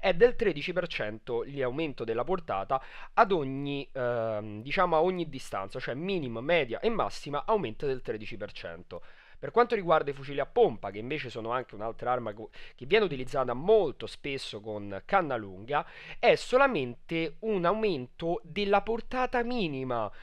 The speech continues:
non della media e nemmeno della massima, aumenterà solo la portata minima del tredici per cento. Per quanto riguarda invece gli S M G,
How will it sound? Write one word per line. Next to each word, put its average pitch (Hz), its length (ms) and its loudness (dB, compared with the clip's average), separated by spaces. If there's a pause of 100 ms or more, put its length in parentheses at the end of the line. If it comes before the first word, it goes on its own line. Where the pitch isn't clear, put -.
(160)
non 247 320 2
della 170 220 2
media 202 440 4
e 233 80 0
nemmeno 254 460 0
della 165 180 2
massima, 113 560 -4
aumenterà 220 540 4
solo 220 400 4
la 139 100 6
portata 170 500 4
minima 117 400 -2 (220)
del 262 240 -2
tredici 123 580 -4 (140)
per 165 220 0
cento. 90 640 -8 (360)
Per 139 180 -2
quanto 254 320 6
riguarda 151 840 4
invece 139 600 0
gli 110 320 -2
S - 240 -2
M 131 160 -4
G, 104 320 -8